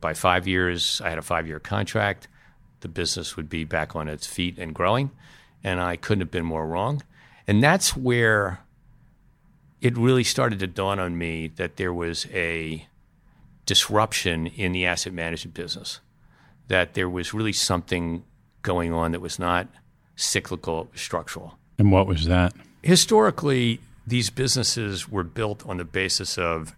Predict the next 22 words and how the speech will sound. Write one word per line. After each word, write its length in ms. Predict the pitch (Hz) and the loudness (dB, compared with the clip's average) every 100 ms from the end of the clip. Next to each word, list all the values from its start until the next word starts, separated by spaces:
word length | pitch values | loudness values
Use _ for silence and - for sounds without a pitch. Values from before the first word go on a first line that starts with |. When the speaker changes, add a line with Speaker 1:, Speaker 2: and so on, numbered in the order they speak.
| - | -4
Speaker 1:
asset 320 | 90 90 87 | -4 -4 -10
growth. 400 | 85 76 - - _ - _ _ - - | -10 -10 -12 -20 _ -20 _ _ -20 -16
So 340 | - 98 92 - _ - - _ _ - _ - - _ _ - - | 0 2 2 -2 _ -20 -20 _ _ -20 _ -20 -20 _ _ -20 -12
this 220 | 113 98 - | -2 0 2
is 40 | |
simplifying 540 | - - 95 90 85 | 0 0 -2 -2 -2
the 80 | 85 | -2
business, 380 | 80 139 117 - | -2 0 0 -4
of 80 | 101 | -4
course, 280 | 107 95 - | -2 0 -2
but 220 | 95 90 - - _ _ _ - _ - - _ - | -4 -6 -8 -20 _ _ _ -20 _ -20 -20 _ 4
large 380 | 123 131 - - - | 6 6 2 -4 0
organizations 1120 | 110 101 87 113 127 - 101 95 90 - - _ _ 95 | 0 0 -2 0 2 2 0 -2 -2 -2 -4 _ _ -6
would 300 | 92 85 80 | -4 -4 -4
build 480 | 101 92 87 87 _ | -2 0 -2 -6 _
many 320 | 98 101 107 98 | -4 0 2 2
different 280 | 101 80 | -2 -4
products, 580 | - 85 95 117 - - - _ _ _ _ _ _ - - _ - - - - - | -2 2 2 0 -4 -8 -12 _ _ _ _ _ _ -20 -20 _ -20 -20 -20 -20 -12
so 160 | - 92 | -6 -4
call 180 | - 80 | -2 -2
them 140 | 80 | 0
options, 540 | 82 87 117 123 - | -2 -2 -2 -2 -4